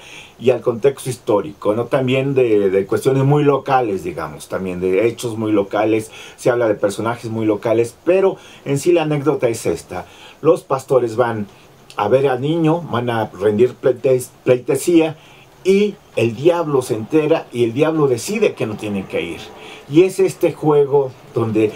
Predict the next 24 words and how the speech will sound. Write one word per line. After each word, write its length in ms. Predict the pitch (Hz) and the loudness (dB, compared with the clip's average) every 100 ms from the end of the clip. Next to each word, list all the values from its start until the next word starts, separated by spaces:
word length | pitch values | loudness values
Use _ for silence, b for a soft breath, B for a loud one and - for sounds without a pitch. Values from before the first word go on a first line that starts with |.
| B | B
aparecen 720 | 120 113 120 131 - 135 123 | -6 -2 2 0 0 -2 2
los 300 | 117 107 - - B B - | 2 2 -2 -20 B B -12
siete 400 | - 151 143 139 | 0 0 2 -4
pecados 420 | 120 127 123 117 | -2 -2 -2 -4
capitales 640 | 113 107 104 143 160 151 | -8 -8 -2 0 0 -2
en 60 | 135 | -4
los 140 | 110 | -2
que 160 | 127 110 | -4 -2
caen 420 | 143 151 156 156 | 0 2 2 2
los 180 | 131 - | 2 0
pastores, 540 | - 113 147 147 156 | -10 -4 0 2 0
pastores 440 | 151 123 143 131 127 | -2 -2 0 0 -2
ingenuos, 460 | 123 147 156 151 | -2 0 0 -2
caen, 420 | - 143 156 160 151 B B B B | -4 -2 0 -2 -8 B B B B
y 120 | 131 | -2
el 80 | 151 | 0
diablo 280 | 185 190 180 | 0 0 -2
va 100 | 170 | -2
haciendo 340 | 180 185 156 | 0 0 0
trampas, 600 | 151 156 156 151 101 113 | 0 0 0 -2 -4 -4
va 60 | 131 | -4
haciendo 320 | 135 156 147 | -2 -2 -2
trampas 400 | 135 143 139 135 | -2 -2 -2 -4
para 360 | 120 113 104 | -4 -4 -4